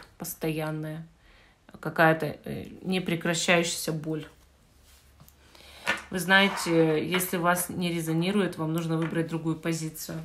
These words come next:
Там, где ваши чувства будут отражены на самом деле. Но если вы действительно чувствуете это, то десятка мечей показывает вот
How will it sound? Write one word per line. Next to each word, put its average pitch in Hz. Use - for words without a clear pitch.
Там, 180
где 170
ваши 165
чувства 180
будут 165
отражены 165
на 165
самом 151
деле. 156
Но 165
если 165
вы 160
действительно 160
чувствуете 160
это, 165
то 170
десятка 165
мечей 165
показывает 160
вот 170